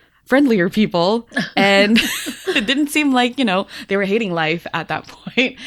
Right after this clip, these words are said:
Speaker 1: And, um, yeah, they're very accommodating. They were like, "Oh, it's okay. You could take your time. We're not rushing you." Um,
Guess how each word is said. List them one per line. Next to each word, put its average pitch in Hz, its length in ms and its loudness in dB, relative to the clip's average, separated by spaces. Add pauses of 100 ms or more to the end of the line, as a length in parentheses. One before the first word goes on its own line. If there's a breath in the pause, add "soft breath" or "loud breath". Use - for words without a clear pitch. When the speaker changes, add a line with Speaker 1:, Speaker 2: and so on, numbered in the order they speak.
(300 loud breath)
Speaker 1:
And, 196 540 0
um, 180 420 0
yeah, 254 160 0
they're 226 160 2
very 214 220 0
accommodating. 254 460 0
They 240 60 -2
were 240 80 -4
like, 240 160 -8
"Oh, 294 140 -4
it's 302 160 -8
okay. 294 260 -4
You 240 140 -2
could 185 100 -8
take 170 140 -10
your 156 100 -8
time. 226 440 -4 (280 loud breath)
We're 175 80 -6
not 175 160 -6
rushing 220 300 -2
you." 202 280 -2 (320 loud breath)
Um, 165 480 -2